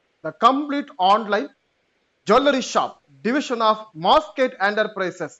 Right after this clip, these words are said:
Private Limited, இன்றைக்கு ஒரு மாபெரும் ஆன்லைன் ஜுவல்லரி வர்த்தகம் குறித்த ஒரு நேர்முகத்தை சந்திப்பதற்காக பிக் டீல் குளோபல் பிசினஸ் சொல்யூஷன் நிர்வாக இயக்குனரும் மாஸ்கேட் என்டர்பிரைசஸ்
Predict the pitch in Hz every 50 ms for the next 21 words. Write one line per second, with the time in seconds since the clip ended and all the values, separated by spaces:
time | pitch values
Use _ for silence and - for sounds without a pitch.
0 | _ _ 185 190 190 190 185 185 175 170 160 156 127 - - - _ _ _ _
1 | _ _ _ _ _ _ 180 185 185 190 180 185 180 165 160 165 165 165 160 185
2 | 214 254 269 254 254 247 254 277 277 269 _ _ _ _ _ _ _ 156 180 220
3 | 269 302 294 269 269 269 269 240 185 147 180 208 247 277 277 269 254 214 _ _
4 | _ _ _ _ _ _ _ _ _ _ _ _ _ _ _ _ 151 180 - -
5 | - - 294 294 302 269 214 226 196 196 - - 196 185 175 170 - - _ _
6 | _ _ _ _ _ _ _ _ _ _ - 160 165 165 156 185 226 269 277 262
7 | 262 240 233 233 - 196 185 185 196 185 208 226 - - 190 175 165 151 _ 165
8 | 165 165 165 202 254 294 285 _ _ _ _ _ _ _ _ _ _ _ _ _
9 | _ - 220 240 233 311 311 240 262 262 269 277 262 262 240 226 262 247 247 240
10 | 233 233 233 233 208 214 220 233 247 240 202 202 202 190 202 214 208 _ 185 180
11 | 170 147 127 _ _ _ _ _ _ _ _ _ _ 156 185 226 277 285 - -
12 | 269 254 254 - 202 208 226 247 233 240 233 226 220 226 220 220 220 -